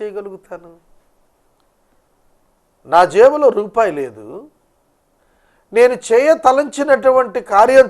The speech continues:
చూస్తే అతి, అత్యధిక భారంతో నిండినట్లుగా అనిపిస్తోంది. ఎట్ట సాధ్యం ప్రభు?" అని ప్రార్థిస్తున్నాను ఒక దినాన.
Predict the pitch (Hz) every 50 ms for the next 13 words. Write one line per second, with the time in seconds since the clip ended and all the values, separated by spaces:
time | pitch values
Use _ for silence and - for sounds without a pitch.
0 | 175 233 220 - - - 247 226 185 165 165 180 190 185 180 - _ _ _ -
1 | - 151 - _ - 233 233 220 208 - 156 156 143 _ _ _ _ 202 233 262
2 | 254 294 226 285 262 - - 202 208 208 208 208 208 180 - 214 202 180 160 -
3 | - _ _ _ _ _ _ _ _ _ _ 127 139 151 170 185 190 180 185 -
4 | 165 151 139 123 120 - 131 - - _ - 110 110 - 98 110 113 110 - 208
5 | 277 262 _ _ _ _ _ _ _ _ _ _ _ _ _ _ _ _ _ _
6 | _ _ _ _ _ _ _ _ _ _ _ - - - - 220 214 - - -
7 | 156 135 _ - 151 135 120 - - 123 120 107 131 147 156 147 - 127 127 131
8 | 135 131 127 - _ _ _ - - 98 - 101 101 104 95 110 117 117 101